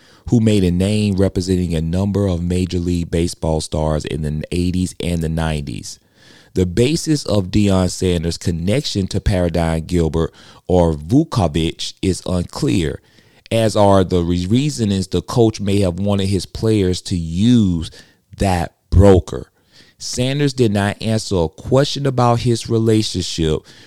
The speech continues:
with Paradigm Gilbert sent through a Colorado spokesperson. Listen to that.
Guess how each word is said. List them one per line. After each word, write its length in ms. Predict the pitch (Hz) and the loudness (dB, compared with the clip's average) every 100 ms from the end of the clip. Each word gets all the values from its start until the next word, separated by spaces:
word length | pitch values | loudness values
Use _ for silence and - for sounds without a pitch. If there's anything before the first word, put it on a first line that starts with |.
| _ | _
with 300 | 98 123 151 | 6 6 6
Paradigm 600 | - 139 127 120 117 113 | 0 2 4 4 2 2
Gilbert 460 | 110 101 92 87 90 | 2 4 4 4 0
sent 420 | - 123 113 - | -2 -4 -4 -4
through 240 | - 104 98 | -2 2 2
a 100 | 87 | 0
Colorado 960 | - 110 104 104 107 104 98 92 92 | -6 -2 0 2 0 2 2 2 0
spokesperson. 1000 | 92 - 101 95 - - 71 69 - - _ _ _ _ - | -2 -4 0 0 0 -6 -6 -6 -10 -14 _ _ _ _ -4
Listen 240 | 123 110 | -2 0
to 80 | 110 | 0
that. 300 | 95 78 | 2 -2